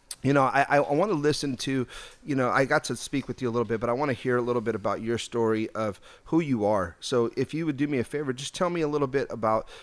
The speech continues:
you know, fifteen years ago or even twenty or thirty years ago, before you even got into the military, um, and then, you know, what you, ha-, who,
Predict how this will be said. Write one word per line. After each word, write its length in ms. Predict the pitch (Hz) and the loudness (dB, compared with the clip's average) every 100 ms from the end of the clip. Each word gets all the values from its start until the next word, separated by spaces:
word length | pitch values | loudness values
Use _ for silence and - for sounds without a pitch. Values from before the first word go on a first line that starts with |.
| - - | -12 -4
you 80 | |
know, 100 | 120 | -2
fifteen 520 | 107 - 143 - 151 139 | -2 -4 -6 -4 -2 2
years 260 | 143 127 | 2 0
ago 280 | 131 139 135 | 0 0 2
or 160 | - 131 | 2 0
even 180 | 127 | -2
twenty 320 | - - 151 135 | -6 -6 -2 -2
or 60 | |
thirty 260 | - 151 143 | -2 -2 0
years 240 | 139 113 | 0 0
ago, 200 | 117 120 | 0 0
before 320 | 117 110 - 170 | 0 -4 -2 -2
you 100 | 147 | 0
even 160 | 117 | -2
got 200 | 107 113 | 0 0
into 200 | 113 98 | 0 -2
the 80 | 117 | -4
military, 580 | 113 107 101 120 107 107 - - - _ | -2 -2 -2 0 0 -2 -8 -20 -20 _
um, 320 | 127 113 110 - | -2 0 -2 -4
and 160 | 127 135 | 0 2
then, 220 | 139 135 - - _ _ _ _ _ - - | 4 2 -4 -18 _ _ _ _ _ -20 -8
you 120 | 143 | 0
know, 260 | 131 113 117 - - - - | 2 2 0 -10 -20 -20 -2
what 300 | 135 135 - | 0 0 2
you, 320 | 135 127 123 - | 2 2 0 -4
ha-, 160 | 113 135 | -2 -2
who, 140 | 123 | -2